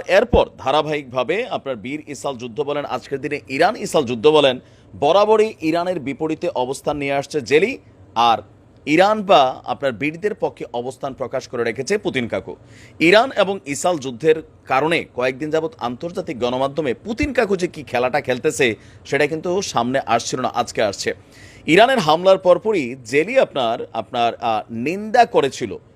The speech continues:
ইরান এবং তার মিত্র শক্তিদের। তো মিত্র শক্তি কারা? পুতিন কাকু সহ বাকি যারা আছে তারা। এই খবরটা আবার খুব ধুচাইয়া ছাপাইছিল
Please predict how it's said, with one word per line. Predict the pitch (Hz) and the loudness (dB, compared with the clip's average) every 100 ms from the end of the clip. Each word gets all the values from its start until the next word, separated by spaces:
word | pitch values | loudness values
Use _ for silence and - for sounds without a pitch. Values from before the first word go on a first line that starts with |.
| - | -8
ইরান | 139 156 175 220 - | 0 2 0 -2 -4
এবং | 131 139 165 - | -2 -2 -4 -4
তার | 151 143 | -4 -2
মিত্র | 104 120 156 - 226 | -4 -8 -8 -4 -2
শক্তিদের। | 208 156 - 123 101 - | 0 -2 -2 -4 -4 -4
তো | |
মিত্র | 143 170 220 | -6 -4 -2
শক্তি | 185 185 185 | -2 0 4
কারা? | 175 170 233 - - _ | 6 6 4 -8 -20 _
পুতিন | 156 156 175 | -2 -2 2
কাকু | 170 165 | 2 2
সহ | 160 165 202 | 0 0 2
বাকি | 165 135 139 | 2 0 2
যারা | 127 143 | 4 6
আছে | 180 139 117 | 6 2 0
তারা। | 139 123 - | 2 0 -2
এই | 196 294 | -6 -6
খবরটা | - 208 202 180 | -4 -4 0 4
আবার | 151 131 117 _ _ - | 6 6 2 _ _ -10
খুব | - 156 | -8 -6
ধুচাইয়া | 110 127 143 185 196 | -6 -6 -2 2 0
ছাপাইছিল | 190 143 156 160 - 180 | 0 -2 0 -2 -2 -2